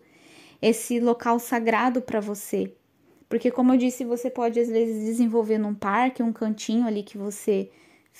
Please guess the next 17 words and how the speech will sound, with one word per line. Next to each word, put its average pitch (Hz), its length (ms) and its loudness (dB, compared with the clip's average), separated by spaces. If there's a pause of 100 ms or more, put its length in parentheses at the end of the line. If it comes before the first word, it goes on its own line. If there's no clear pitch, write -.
(100)
possa 214 320 0
ficar 208 420 -4
tranquilo, 208 800 -2
né, 202 180 -6
ou 190 80 -8
tranquila. 226 540 -4 (1300)
É 214 280 0
um 240 100 4
estado 262 360 4
mental 294 480 6
também, 208 520 2
o 190 120 -4
altar 190 420 -4
pra 190 180 -6
mim, 175 260 -4
sabe? 202 320 -2
Então, 208 320 -4